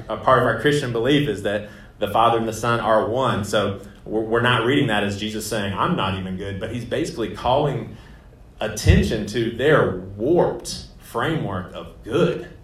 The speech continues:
He's like, "Don't do, like, if you can see anything in this world and call it good and really mean that,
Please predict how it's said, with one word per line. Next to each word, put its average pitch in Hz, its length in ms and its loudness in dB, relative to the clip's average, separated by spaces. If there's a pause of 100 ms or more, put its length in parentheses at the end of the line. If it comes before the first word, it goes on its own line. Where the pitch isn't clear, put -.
(200)
He's 123 200 -4
like, 101 280 -2
"Don't 127 360 -4
do, 143 280 -2 (220)
like, 104 220 -2
if 107 160 -8
you 170 120 -4
can 170 160 0
see 147 320 -2
anything 160 420 -2
in 123 100 -4
this 110 200 -4
world 120 460 2
and 107 160 -6
call 123 240 2
it 92 260 -6
good 127 560 0
and 104 300 -8
really 123 300 0
mean 135 240 -6
that, 143 340 -2